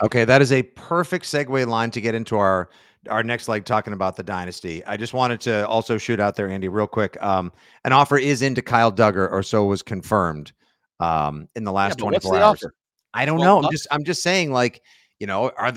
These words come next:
Speaker 1: are we going full throttle? Uh, you know, Foxborough full throttle? I don't know. But, like, I just wanted to put it out there. So in case anyone's curious, listening, engaged with us right now.
Speaker 2: And that is
Speaker 1: That's
Speaker 2: the
Speaker 1: the
Speaker 2: Packer
Speaker 1: first
Speaker 2: way. That is the Packer way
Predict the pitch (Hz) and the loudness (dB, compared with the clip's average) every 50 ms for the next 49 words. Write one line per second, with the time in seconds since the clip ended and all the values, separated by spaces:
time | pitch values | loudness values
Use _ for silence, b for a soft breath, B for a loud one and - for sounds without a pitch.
0 | - - 120 127 123 131 113 131 127 131 127 123 - - 143 135 127 - - 120 | -2 -2 -2 0 0 0 2 4 4 4 4 0 2 2 4 4 4 2 2 4
1 | 120 117 123 127 135 135 139 135 - 110 110 107 101 98 95 95 90 - 110 98 | 4 6 4 4 2 0 -2 -4 -6 -4 -2 -2 -2 -2 -4 -6 -6 -10 -12 -12
2 | 87 - 120 120 120 - - 127 127 120 - - 127 123 - - 120 117 120 120 | -6 -4 -4 -4 -4 -4 -2 0 0 0 2 2 2 2 2 2 2 2 2 2
3 | 123 120 - 98 123 131 127 127 127 113 101 87 113 110 120 120 120 - _ _ | 2 -2 -2 -4 -4 -4 -2 0 0 0 -2 -4 -6 -4 -4 -6 -6 -6 _ _
4 | _ _ _ - 139 143 - 160 175 170 165 127 196 196 196 175 156 139 - 135 | _ _ _ -8 -8 -4 -2 0 0 0 0 2 2 4 6 8 6 6 6 2
5 | 127 123 - 127 123 - 139 131 123 135 127 139 147 139 - - - 151 139 123 | -4 -4 -6 -10 -6 -4 -4 -4 -2 -4 -4 -6 -8 -10 -12 -8 -4 -2 -2 0
6 | 117 113 - - 123 120 - 117 120 117 110 113 - 113 113 107 107 113 113 113 | -2 -4 -4 -4 -6 -6 -4 -6 -8 -8 -8 -6 -6 -6 -4 -2 -2 -2 -2 -2
7 | 98 98 113 110 110 - 113 110 104 104 101 95 87 85 - _ _ - 165 170 | -4 -6 -6 -6 -6 -6 -6 -6 -6 -4 -4 -4 -4 -6 -8 _ _ -2 2 6
8 | 170 170 180 196 160 135 196 180 - 170 170 165 - 160 165 170 165 127 92 - | 6 6 6 6 4 2 2 2 4 4 4 6 8 8 8 8 6 4 2 -2
9 | _ _ _ _ _ _ _ - 131 143 160 170 139 - 196 - 170 170 160 170 | _ _ _ _ _ _ _ 0 2 2 2 0 -4 -6 -6 -2 0 0 0 0
10 | - 202 185 170 139 127 127 123 123 123 | 0 -4 -2 0 0 0 0 0 -2 -6